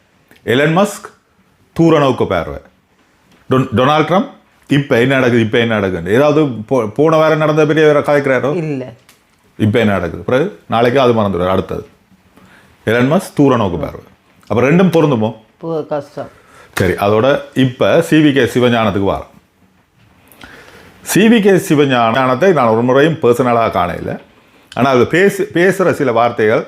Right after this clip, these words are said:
Speaker 1: அவருடைய பாடி லாங்குவேஜ், அவருடைய பெர்சோனா, பெர்சோனா என்றால் உங்களை காட்டிக்கொள்ளும் விதம்.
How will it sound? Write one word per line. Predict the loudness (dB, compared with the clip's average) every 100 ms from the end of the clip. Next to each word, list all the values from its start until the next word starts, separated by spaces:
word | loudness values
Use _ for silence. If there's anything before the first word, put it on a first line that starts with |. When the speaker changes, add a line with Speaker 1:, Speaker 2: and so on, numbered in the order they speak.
| -10 _ _ -6
Speaker 1:
அவருடைய | 0 2 2 2 2
பாடி | 2 2
லாங்குவேஜ், | 2 0 -2 -4 -4 -4
அவருடைய | -2 0 0 -2 -6 -14 _ _ _ -4
பெர்சோனா, | -2 0 0 0 0
பெர்சோனா | 0 0 2 0
என்றால் | 2 2 2 -2 -12 _ _ _ _ -4
உங்களை | -2 0
காட்டிக்கொள்ளும் | 0 0 0 0 0 0
விதம். | -2